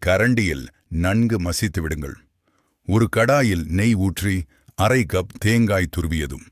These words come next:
சிறிது ஏலக்காய் தூளும் சேர்த்து லைட்டாக ஃப்ரை செய்யவும். மற்றொரு பாத்திரத்தில் ஒரு கப் நாட்டு சர்க்கரையும் இரண்டு ஸ்பூன் தண்ணீரும் சேர்த்து வெள்ள பாகு வரும் வரை காய்ச்சுங்கள்.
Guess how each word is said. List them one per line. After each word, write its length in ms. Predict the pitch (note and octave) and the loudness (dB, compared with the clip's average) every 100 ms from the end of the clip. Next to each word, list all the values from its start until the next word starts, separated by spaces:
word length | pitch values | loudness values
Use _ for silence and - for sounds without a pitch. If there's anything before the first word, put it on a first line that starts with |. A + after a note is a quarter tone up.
| _ _ _ _ _ | _ _ _ _ _
சிறிது 420 | - A#2 A#2 G#2 | -4 2 2 2
ஏலக்காய் 760 | E2+ F2 A2+ B2+ G2+ A2 G#2 - | 0 0 0 0 -2 -2 -2 0
தூளும் 280 | A2+ B2 A2 | 0 2 2
சேர்த்து 500 | - F2 - F2 C2+ _ _ _ - | 0 -4 -2 -6 -6 _ _ _ -8
லைட்டாக 760 | D2+ F#2+ B2+ - D#2+ D2 D#2 | -2 2 2 0 -2 -2 -6
ஃப்ரை 320 | C2+ - G2+ G#2+ | -6 -4 0 0
செய்யவும். 500 | - E2+ D2 B1+ - _ _ _ _ _ _ - | -2 -2 -4 -8 -16 _ _ _ _ _ _ -8
மற்றொரு 460 | D2 A2 D#3 D#3 - | -4 -2 0 0 0
பாத்திரத்தில் 640 | F2 D#2+ D#2+ D2+ E2 C#2 - _ _ _ | -2 -2 -4 -4 -6 -8 -12 _ _ _
ஒரு 260 | - G2+ G2+ - | -4 0 0 0
கப் 200 | A2+ A#2+ | -2 0
நாட்டு 500 | A2+ F#2+ F#2 - F2 - | 0 0 -2 -2 -4 -2
சர்க்கரையும் 580 | F2+ F2+ - F2 D2+ - - _ _ _ - | -2 -2 0 -2 -2 -8 -18 _ _ _ -2
இரண்டு 500 | F2+ A#2 C3 G#2+ F#2 | 2 4 4 2 0
ஸ்பூன் 420 | - A2+ C#3 C3 | -2 2 2 2
தண்ணீரும் 440 | A2 G#2 G2+ F2+ | 2 2 2 0
சேர்த்து 520 | D#2 F2+ D#2 - D2+ - _ _ - | 0 -2 -2 -4 -6 -8 _ _ -10
வெள்ள 440 | C#2 G2 B2 A#2+ | 0 2 4 2
பாகு 360 | D#2+ F2+ E2 D#2+ | 2 0 0 0
வரும் 220 | D#2 D#2+ | 0 0
வரை 240 | D#2+ E2 - | -2 -4 -4
காய்ச்சுங்கள். 520 | E2 E2+ - D2+ C#2+ | -2 -2 -2 -6 -8